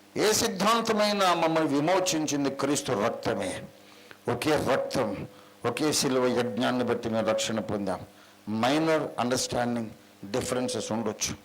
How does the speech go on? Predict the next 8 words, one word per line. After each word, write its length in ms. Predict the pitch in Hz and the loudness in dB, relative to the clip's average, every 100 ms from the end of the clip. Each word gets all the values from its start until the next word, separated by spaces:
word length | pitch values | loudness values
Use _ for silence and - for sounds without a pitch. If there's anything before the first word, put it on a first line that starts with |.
| - - - - - - - | -20 -20 -20 -20 -20 -12 -2
కానీ 200 | 110 117 | 0 0
మేమందరము 800 | 117 117 120 120 123 120 110 - - - - | -2 -2 0 2 2 0 -2 -6 -18 -20 -6
యేసునే 460 | 107 120 - 120 117 | -2 0 0 -2 -2
మా 200 | 113 113 | 0 0
హృదయంలో 520 | 107 110 113 107 104 | 0 0 0 0 2
రాజుగా 460 | 104 110 107 107 104 | 4 2 2 0 0
ప్రతిష్ఠించుకొని 880 | 104 101 107 - 110 104 - 104 98 | 0 -4 -4 -4 -4 -4 -2 0 2
ఆరాధిస్తున్నాం. 960 | 101 104 107 107 101 - 104 98 | 2 2 0 -2 -6 -6 -4 -4